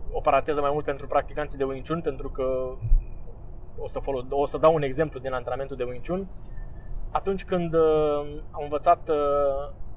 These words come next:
pasul în, uh, triunghi, este o anumită deplasare din, uh, din Wing Chun Kung Fu. Uh, instructorul meu mi-a spus că să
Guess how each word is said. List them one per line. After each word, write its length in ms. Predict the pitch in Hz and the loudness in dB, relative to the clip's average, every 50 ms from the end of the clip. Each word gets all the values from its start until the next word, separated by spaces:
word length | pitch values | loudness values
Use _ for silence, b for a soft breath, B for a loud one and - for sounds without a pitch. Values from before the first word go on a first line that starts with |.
| - - | -2 2
pasul 320 | 170 160 151 - 156 151 | 2 2 2 2 -2 -6
în, 200 | 147 143 143 139 | -6 -6 -6 -4
uh, 300 | 139 135 135 131 131 127 | -4 -2 -2 -2 -4 -4
triunghi, 460 | - - 139 139 151 185 214 208 - - - - - - - - - - - - - - - - - - - - - - - - - - - - - | -4 -4 -2 -2 -2 -2 -4 -4 -8 -10 -10 -10 -10 -10 -8 -8 -8 -8 -8 -8 -8 -10 -10 -10 -12 -10 -10 -10 -10 -10 -8 -8 -8 -6 -8 -6 -6
este 200 | - - 143 - | -4 -4 0 0
o 160 | 160 156 151 151 | 2 6 8 8
anumită 340 | 151 151 170 180 170 - | 8 6 4 2 2 2
deplasare 640 | 147 131 156 - 156 147 - - 151 120 110 110 107 104 | 2 2 2 4 4 4 4 6 4 4 4 2 -4 -8
din, 140 | 117 110 104 - | -8 -10 -10 -10
uh, 720 | - 113 110 110 110 113 113 110 107 107 - - - - - - | -8 -8 -8 -8 -8 -8 -8 -8 -6 -6 -6 -6 -8 -8 -8 -8
din 140 | 135 135 131 | -6 -6 -6
Wing 220 | 131 139 139 - | -6 -4 -4 -4
Chun 140 | - 147 139 - | -4 -6 -6 -4
Kung 160 | 139 135 127 | -6 -6 -4
Fu. 120 | - - | -4 -2
Uh, 1500 | 196 226 233 - - - - - - - - - - - - - - - - - - - 175 160 165 165 165 165 170 - - | -2 -2 -2 -4 -8 -8 -8 -8 -8 -8 -8 -8 -8 -8 -8 -8 -6 -6 -6 -6 -4 0 2 4 4 4 4 4 2 -2 -6
instructorul 420 | - 175 - 233 220 - 214 208 208 | -8 -6 -4 -2 0 2 4 4 4
meu 120 | 208 208 | 4 4
mi-a 100 | 208 196 | 2 2
spus 360 | 185 - - 208 196 - - | 0 0 -2 -4 -4 -4 -6
că 420 | - - 185 185 180 175 170 170 170 - - - - - - - - - - - - - - - - | -2 2 4 6 8 8 6 6 2 0 -8 -10 -10 -10 -8 -8 -8 -8 -8 -8 -10 -10 -10 -10 -10
să 600 | - - - - 156 151 151 147 147 147 143 | -10 -10 -6 -2 0 2 2 2 2 2 0